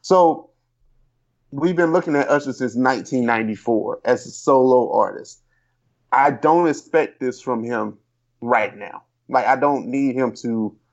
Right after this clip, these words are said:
like Biko said, hold himself out, because he is undoubtedly an icon. So you can't give me trash. I don't allow fuck ups from you. Like, I don't allow that from Usher.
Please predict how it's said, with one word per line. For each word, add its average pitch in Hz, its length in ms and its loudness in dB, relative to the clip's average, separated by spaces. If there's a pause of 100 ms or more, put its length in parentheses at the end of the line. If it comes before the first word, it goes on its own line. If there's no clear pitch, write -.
(120)
like 110 340 0
Biko 120 400 0
said, 131 260 0
hold 135 240 0
himself 123 400 -2
out, 127 300 2 (320)
because 135 540 -2 (100)
he 160 300 2
is 143 340 2 (360)
undoubtedly 143 640 2
an 113 220 -8
icon. 135 600 0
So 127 400 -2 (260)
you 156 180 -6
can't 160 380 -2
give 160 220 0
me 135 180 -4
trash. 107 460 -2
I 170 160 4
don't 190 200 0
allow 151 680 2 (180)
fuck 147 240 -8
ups - 200 -8
from 107 160 -18
you. - 220 -20
Like, 135 260 -2
I 156 80 4
don't 160 220 -2
allow 147 300 2
that 135 180 -8
from 107 120 -18
Usher. 101 240 -14